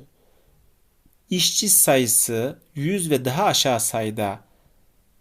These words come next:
olan iş yerlerinde bir adet amatör sporcuya ödenen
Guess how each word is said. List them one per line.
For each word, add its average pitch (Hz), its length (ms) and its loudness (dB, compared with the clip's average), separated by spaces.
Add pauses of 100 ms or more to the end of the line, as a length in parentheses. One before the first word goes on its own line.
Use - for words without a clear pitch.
(300)
olan 151 480 6
iş - 320 0
yerlerinde 110 880 -2 (800)
bir 220 480 -2
adet 143 500 -2 (320)
amatör 170 420 0
sporcuya 127 720 -2
ödenen 139 460 -2